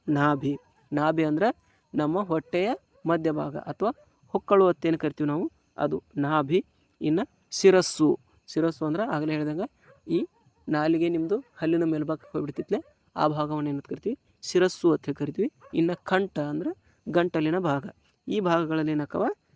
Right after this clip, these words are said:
ಅಕ್ಷರಗಳು ಅಭಿವ್ಯಕ್ತಿಗೊಳ್ತಾವ. ಇನ್ನ ಮೂರ್ಧನ್ಯ ಅಕ್ಷರಗಳು ಯಾವುವು? ಈಗಾಗಲೇ ನೋಡಿದಂಗೆ ನಮ್ದು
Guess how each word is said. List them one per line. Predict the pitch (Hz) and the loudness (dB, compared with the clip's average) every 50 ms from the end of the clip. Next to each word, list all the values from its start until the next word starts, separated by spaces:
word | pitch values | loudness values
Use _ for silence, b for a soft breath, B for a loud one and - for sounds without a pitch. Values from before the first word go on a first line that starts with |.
| _ _ _ _ _ _ _ _ _ _ _ _ _ _ _ _ - | _ _ _ _ _ _ _ _ _ _ _ _ _ _ _ _ -8
ಅಕ್ಷರಗಳು | 160 147 - - 165 156 151 156 180 240 370 _ _ _ _ _ _ - | -6 -6 -4 -2 0 0 2 2 2 2 0 _ _ _ _ _ _ -2
ಅಭಿವ್ಯಕ್ತಿಗೊಳ್ತಾವ. | - 156 147 170 175 - - 269 247 214 175 151 - - - - _ _ _ _ _ - | 0 2 4 4 2 2 2 4 6 6 6 4 2 -4 -10 -10 _ _ _ _ _ -2
ಇನ್ನ | 214 226 240 254 247 - - - | -2 0 0 -2 -4 -4 -4 0
ಮೂರ್ಧನ್ಯ | 185 196 214 214 214 254 262 254 233 214 | 2 4 4 4 4 2 0 2 2 0
ಅಕ್ಷರಗಳು | 190 - - - 196 190 180 175 175 175 | 0 0 -2 -2 0 0 2 4 4 6
ಯಾವುವು? | 175 160 151 147 143 139 139 143 143 - _ _ _ _ _ _ _ _ _ _ _ - | 6 4 4 2 0 -2 -2 -4 -4 -6 _ _ _ _ _ _ _ _ _ _ _ -4
ಈಗಾಗಲೇ | 147 147 143 143 143 143 143 160 165 | -2 -2 0 0 0 2 2 4 4
ನೋಡಿದಂಗೆ | 156 147 143 143 147 143 143 175 220 - - _ _ _ _ _ _ _ _ _ _ _ _ _ _ | 4 4 2 2 2 2 4 4 4 4 2 _ _ _ _ _ _ _ _ _ _ _ _ _ _
ನಮ್ದು | - 254 196 147 139 147 147 247 320 302 | -2 2 4 6 6 4 4 2 0 -2